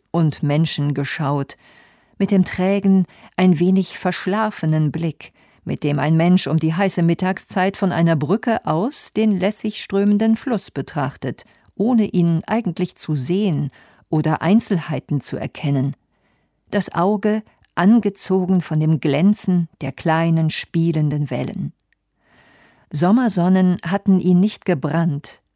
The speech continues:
bloß gewärmt. Winterkälte hatte ihn nicht geschmerzt, höchstens ein wenig gekniffen,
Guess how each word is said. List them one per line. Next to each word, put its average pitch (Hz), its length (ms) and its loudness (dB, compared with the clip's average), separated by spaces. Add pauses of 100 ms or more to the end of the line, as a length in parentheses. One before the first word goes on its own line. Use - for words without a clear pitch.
bloß 226 380 -2
gewärmt. 156 720 -2 (600)
Winterkälte 151 840 2
hatte 151 220 -2
ihn 180 260 4
nicht 165 240 -2
geschmerzt, 190 720 -2 (280)
höchstens 240 520 0
ein 175 300 2
wenig 180 360 0
gekniffen, - 720 -4